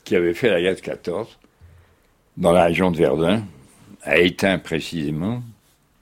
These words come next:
et à qui il est arrivé des choses d'ailleurs assez impressionnantes, parce qu'en sortant des,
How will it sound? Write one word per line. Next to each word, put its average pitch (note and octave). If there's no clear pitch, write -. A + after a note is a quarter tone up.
et F2+
à D#2+
qui F#2
il E2+
est D2+
arrivé D2
des D2
choses D#2+
d'ailleurs C#2
assez C#2
impressionnantes, D#2
parce -
qu'en D#2+
sortant F2
des, C#2